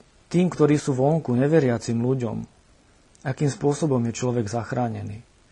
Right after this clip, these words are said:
Ako veľmi je dôležité tak aj v takej možno jednoduchosti povedať o tom, akým Boh,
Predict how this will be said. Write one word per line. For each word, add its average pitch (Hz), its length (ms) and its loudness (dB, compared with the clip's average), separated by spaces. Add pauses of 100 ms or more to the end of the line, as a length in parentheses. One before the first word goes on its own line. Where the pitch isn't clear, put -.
(1160)
Ako 139 240 2
veľmi 165 320 6
je 139 80 4
dôležité 139 560 4
tak 123 320 -2 (560)
aj 120 80 -2
v - 80 -12
takej 151 240 4
možno 156 320 4
jednoduchosti 147 720 4
povedať 135 560 0
o 143 80 2
tom, 120 320 -2 (960)
akým 143 320 -2
Boh, 160 240 6